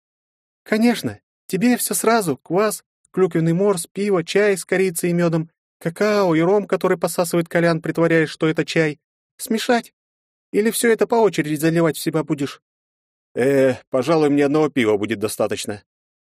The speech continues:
Я откинулся на жестком стуле и одним глотком ополовинил кружку принесенного пива.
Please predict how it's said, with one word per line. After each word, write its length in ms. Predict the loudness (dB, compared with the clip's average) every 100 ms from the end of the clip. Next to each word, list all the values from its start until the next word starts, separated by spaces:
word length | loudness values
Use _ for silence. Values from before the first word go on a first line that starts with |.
| _ _ _ -6
Я 220 | 0 0
откинулся 440 | 0 -2 -2 -2
на 120 | -2 -2
жестком 360 | -2 -4 -6
стуле 500 | -6 -2 2 2 -2 _
и 60 | -4
одним 320 | -2 0 0
глотком 540 | 0 0 2 0 0 -8
ополовинил 580 | -8 -2 0 0 -2 -4
кружку 400 | -4 -6 -6 -10
принесенного 600 | -6 -6 -4 -4 -2 -4
пива. 400 | -4 -4 -4 -6